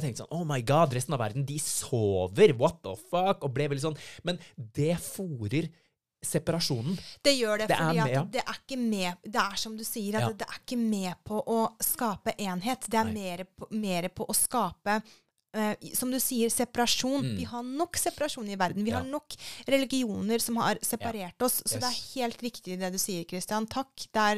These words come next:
Speaker 1: Ja.
Speaker 2: fikk du forklart det veldig fint, fordi hvis vi skal være sånn, «Nei, jeg trekker meg unna dere, fordi dere har ikke forstått det,
Speaker 1: Ja.
Speaker 2: og her sitter jeg, ser dere ikke det jeg ser?»
Speaker 1: Ja, ja,
Speaker 2: Det
Speaker 1: ja.
Speaker 2: er jo med på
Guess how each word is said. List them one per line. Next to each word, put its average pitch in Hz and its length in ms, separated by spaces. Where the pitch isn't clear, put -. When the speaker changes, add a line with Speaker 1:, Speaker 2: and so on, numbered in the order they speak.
Speaker 1:
Ja. 110 300
Speaker 2:
fikk - 80
du 220 80
forklart 185 440
det 220 80
veldig 202 220
fint, 247 240
fordi 214 400
hvis 233 240
vi 202 160
skal 226 200
være 208 120
sånn, 214 180
«Nei, 240 160
jeg 185 200
trekker 202 280
meg 233 140
unna 202 260
dere, 202 180
fordi 220 200
dere 208 260
har 196 100
ikke - 140
forstått - 380
det, - 140
Speaker 1:
Ja. 110 180
Speaker 2:
og 214 140
her 202 220
sitter 233 240
jeg, 214 160
ser 208 400
dere 226 120
ikke 262 140
det 240 80
jeg 233 180
ser?» 285 160
Speaker 1:
Ja, 110 200
ja, 98 100
Speaker 2:
Det - 160
Speaker 1:
ja. 220 120
Speaker 2:
er 220 40
jo 254 80
med 220 420
på 247 220